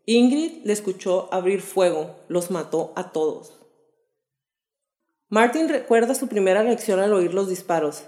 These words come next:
"Estaba en el café y al principio no los tomé en serio. 'Tranquilos', dije. Salí del café y caminé para demostrar que no había peligro. ¿Lo ven? No hay razón para preocuparse".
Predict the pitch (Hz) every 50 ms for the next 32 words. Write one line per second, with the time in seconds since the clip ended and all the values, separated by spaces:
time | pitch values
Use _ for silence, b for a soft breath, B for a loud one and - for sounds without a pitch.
0 | - - 185 208 208 - 220 208 220 240 262 277 269 - 190 185 - 220 202 208
1 | 180 - 226 208 202 202 202 190 190 190 - 202 208 220 220 214 214 214 220 214
2 | 220 214 190 175 165 165 170 - 196 175 165 160 151 - - - - - - 180
3 | 180 180 180 - 226 220 208 190 175 170 180 185 - - 170 165 - _ _ _
4 | _ _ _ _ _ _ _ _ _ _ - - 214 208 214 220 247 277 302 -
5 | 302 262 - - 226 226 247 240 247 220 220 196 180 180 180 190 208 214 208 202
6 | 190 170 170 165 - 175 180 185 - 202 190 180 175 165 165 170 170 170 - 175
7 | 170 165 160 160 160 147 147 - - _ _ _ _ - 175 185 165 151 208 226
8 | 269 302 - - - - - - 185 190 190 185 185 185 180 190 185 - 196 185
9 | 190 180 180 175 175 170 170 - 151 - 160 151 151 - - -